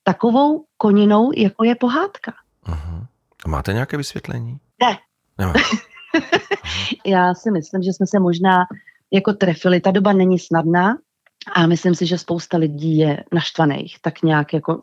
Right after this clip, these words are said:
Speaker 1: že jsou nastavený nespokojeně. A já myslím, že jsme se trefili, občas prostě je to jenom blbá doba, blbej čas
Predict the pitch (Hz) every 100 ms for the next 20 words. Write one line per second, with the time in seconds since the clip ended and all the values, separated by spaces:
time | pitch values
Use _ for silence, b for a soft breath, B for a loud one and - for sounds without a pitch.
0 | - 180 165 185 151 - 156 151 151 147
1 | B B B B - - 185 190 - 175
2 | 156 143 147 - B B B B B B
3 | - 175 165 165 - 185 175 170 180 165
4 | 185 175 180 170 175 - - 208 202 202
5 | 185 - 185 180 180 170 196 175 - -
6 | 160 - 190 180 - 190 185 185 B B
7 | B 196 190 196 185 196 196 180 190 185
8 | 180 190 190 208